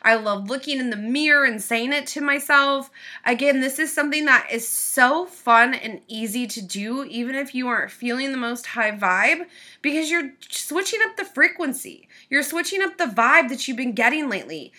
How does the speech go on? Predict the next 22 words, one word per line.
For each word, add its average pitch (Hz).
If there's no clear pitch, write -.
You're 277
basically 339
saying, 262
"No, 339
I'm 339
not 440
about 254
that 233
anymore. 196
This 330
is 285
what 247
I'm 226
about. 190
This 311
is 330
what 320
I'm 269
attracting 240
into 254
my 233
life. 214